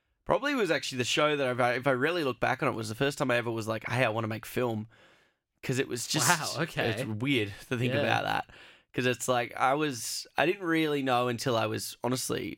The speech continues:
Speaker 1: like, here at university, probably when I was nineteen, was definitely
Speaker 2: Mm.
Speaker 1: the moment where I was like, "Yeah, this is what I wanna do for the rest of my life." But uh, definitely I started to lean to that direction when I was, like, fifteen, sixteen, and I was watching this show religiously,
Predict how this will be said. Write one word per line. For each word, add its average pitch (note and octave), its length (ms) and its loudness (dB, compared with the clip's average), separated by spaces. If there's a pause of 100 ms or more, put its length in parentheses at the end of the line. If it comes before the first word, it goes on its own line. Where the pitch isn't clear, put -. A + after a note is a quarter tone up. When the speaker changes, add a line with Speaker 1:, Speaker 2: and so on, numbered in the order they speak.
Speaker 1:
like, - 380 -6 (680)
here - 520 -2
at - 80 -6
university, A2+ 540 -2
probably G#2+ 280 -6
when G2 100 -6
I G2 40 -6
was G2+ 120 -8
nineteen, A2 600 -2
was A2 160 -10
definitely A2 300 -2
Speaker 2:
Mm. A2 40 -2
Speaker 1:
the A2 60 -4
moment A2+ 280 -6
where - 80 -8
I - 20 -8
was B2 100 -10
like, - 200 -12
"Yeah, A2 240 -2
this A#2 260 -2
is G#2+ 120 -6
what A2+ 160 -4
I A#2 40 -4
wanna A2+ 240 -6
do A#2 180 -2
for - 120 -12
the A#2+ 80 -6
rest - 220 -6
of - 60 -6
my - 100 -8
life." - 380 -8
But - 160 -4 (840)
uh, D3+ 140 2 (240)
definitely E3+ 600 2 (120)
I C#3+ 100 0
started C3+ 400 0
to C3+ 100 -4
lean B2+ 300 2
to - 80 -8
that B2+ 180 0
direction A#2 540 -2
when G#2 140 -4
I - 60 -6
was, - 260 -6
like, - 340 -2
fifteen, G#2+ 480 -4
sixteen, - 540 -4
and G2+ 80 -4
I G2+ 40 -2
was A2 160 -2
watching A#2 360 -2
this G#2+ 120 -6
show - 400 -2
religiously, B2 840 -4